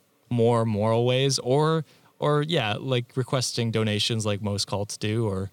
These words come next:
I don't know. I think, I think they, as I said, they, they planned what they were going to do. They didn't, I don't think they planned further than that. <laughs> I think they were like, "Okay, we gotta get money to somehow kill the Mormon leaders. I don't know what we do after that."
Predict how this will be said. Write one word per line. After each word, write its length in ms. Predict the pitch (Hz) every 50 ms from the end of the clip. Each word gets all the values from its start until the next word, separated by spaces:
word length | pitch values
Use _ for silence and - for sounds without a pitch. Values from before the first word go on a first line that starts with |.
| -
I 100 | - 147
don't 120 | 143 127 110
know. 120 | 104 - -
I 140 | - 156 151
think, 380 | - 196 196 190 - - - -
I 100 | 147 135
think 240 | 127 - 175 165 151
they, 340 | - 151 147 143 139 139 - - - - -
as 180 | 147 143 135 143
I 60 | 139
said, 240 | 127 - 120 107 110
they, 180 | 123 131 143
they 200 | 123 143 139 139
planned 580 | 135 - - 156 160 165 165 165 160 151 156 147 - -
what 160 | 131 131 127
they 80 | 135 127
were 100 | 123 120
going 220 | 127 127 127 127
to 60 | 123 120
do. 300 | 117 123 131 143 147 147
They 160 | 127 127 123
didn't, 280 | 120 135 139 139 - -
I 80 | 143 131
don't 140 | 131 143 135
think 100 | 135 135
they 100 | 135 127
planned 340 | - - 131 127 117 113
further 380 | - - 127 120 113 104 98 95
than 200 | 87 87 90 92
that. 180 | 101 - - -
<laughs> 240 | 139 - - - - 160 147 -
I 80 | 165 147
think 180 | 135 160 143 143
they 80 | 143
were 80 | 135 127
like, 220 | 120 117 113 - - - - - - - - _ -
"Okay, 140 | 110 107 107
we 60 | 110 123
gotta 120 | 139 143
get 100 | 143 131
money 540 | 127 120 123 123 120 117 104 98 95 98 - _ _ _ _ _ _ _ _ _ _ _ _ _ _
to 540 | - - - 123 113 110 107 104 104 117 - -
somehow 600 | - - - - 127 117 104 - - 117 110 104
kill 280 | 104 - - 127 110 107
the 80 | 101 101
Mormon 400 | 101 101 104 101 98 95 92 92
leaders. 520 | 98 98 95 92 90 90 98 104 - - - _ _ _ _ _ _ _ _ -
I 120 | - 110
don't 160 | 113 120 120
know 80 | 117 113
what 120 | 113 113 107
we 80 | 110
do 140 | 110 110 107
after 260 | 98 92 90 - - -
that." 240 | - 127 143 123